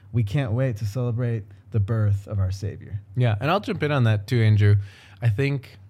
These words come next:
Speaker 2: uh, we're in a world where sometimes the church, um, for a variety of reasons, doesn't wanna stir up controversy. We, we sometimes are very quiet on certain topics.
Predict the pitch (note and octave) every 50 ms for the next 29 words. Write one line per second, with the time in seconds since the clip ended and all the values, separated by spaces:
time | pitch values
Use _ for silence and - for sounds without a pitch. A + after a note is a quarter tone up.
0 | - - - A#2 A2 G#2+ A#2+ D3 D#3+ E3+ E3 D3 B2 B2 C3 C3 C3 B2+ B2 A#2
1 | G#2 G2 C3 B2 B2+ B2 B2 A2+ A#2 G#2 G2 - A#2+ A2+ A2 G#2 - - - -
2 | - - - - - _ - A2 A2 G#2+ G#2 G2+ - C3 A#2+ A2+ A2+ A2+ A#2 A#2+
3 | A2+ B2 B2 A#2 B2 B2 A2+ A2+ A2 A#2 A2 G#2+ G#2 G2+ - A#2+ G#2+ G2+ G2+ -
4 | - - - _ - - F#3 F3+ E3 D#3 D#3+ D3+ - - D3+ C3+ C3+ C3+ D#3 D3+
5 | C#3+ - D#3+ D#3 D3 D#3+ D3 C#3 B2+ A#2 A2 B2 A#2 G#2+ G2+ - - A2+ A2+ A#2+
6 | A#2+ A#2+ A#2+ - C3 B2+ B2 B2 - - - - - - C3 B2 B2 D#3 D3+ D3
7 | - - -